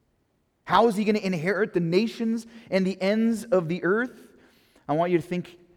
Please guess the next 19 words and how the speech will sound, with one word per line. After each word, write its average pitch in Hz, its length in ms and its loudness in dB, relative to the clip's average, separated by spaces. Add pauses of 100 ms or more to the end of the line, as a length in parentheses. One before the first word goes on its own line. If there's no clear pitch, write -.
(260)
carefully 190 440 0
here. 127 300 -4 (300)
Do 135 80 -4
you 151 80 6
remember 165 480 4
the 175 80 0
things 175 380 -2
that 151 100 -10
Jesus 165 400 -6
said 165 340 0
when 156 180 -4
he 170 220 -4
was 131 300 -8
going 156 260 -2
to 151 140 -4
ascend 175 520 -2
after 160 340 -2
his 143 120 -4
resurrection? 160 640 0